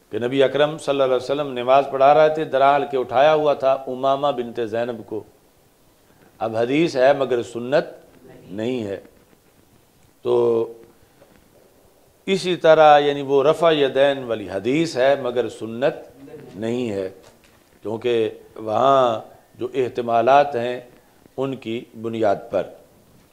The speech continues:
अच्छा जी, तो इमाम किरमानी ने लिखा कि "व हुक्मुहु मनसूखुन",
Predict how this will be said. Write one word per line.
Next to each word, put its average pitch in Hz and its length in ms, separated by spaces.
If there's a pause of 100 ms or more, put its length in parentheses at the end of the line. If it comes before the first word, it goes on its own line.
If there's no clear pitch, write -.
(420)
अच्छा 131 320
जी, 98 180 (600)
तो 139 40
इमाम 156 260
किरमानी 165 440
ने 185 120
लिखा 160 400
कि 143 520 (640)
"व 127 140
हुक्मुहु 185 640
मनसूखुन", 147 760